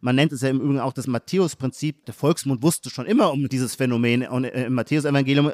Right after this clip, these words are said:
heißt es, äh, „Wer hat, dem wird gegeben.“ Und dieses Prinzip ist eben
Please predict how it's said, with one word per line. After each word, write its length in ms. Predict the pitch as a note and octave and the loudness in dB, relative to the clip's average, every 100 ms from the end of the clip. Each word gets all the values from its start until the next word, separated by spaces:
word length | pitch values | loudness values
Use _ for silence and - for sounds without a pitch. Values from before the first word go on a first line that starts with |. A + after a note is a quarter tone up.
| A2 | -4
heißt 280 | C#3+ C#3+ - | -6 -4 -4
es, 120 | C#3+ - - - - | -8 -10 -20 -18 -8
äh, 140 | B2+ | -4
„Wer 140 | C3 C3+ | -2 -2
hat, 200 | D#3 - | -2 2
dem 180 | D3+ C3 | 2 4
wird 200 | D3+ - | 2 2
gegeben.“ 600 | C#3 D3 G#3+ D3 G2+ G2+ - - | 0 2 4 2 0 -8 -12 -2
Und 140 | A#2+ | 0
dieses 220 | C3 C3+ | 2 0
Prinzip 500 | - C#3 - - E3 | 0 -2 0 0 0
ist 300 | - C3+ - - _ | 0 -2 -2 -8 _
eben 240 | C#3+ C3+ | -4 -4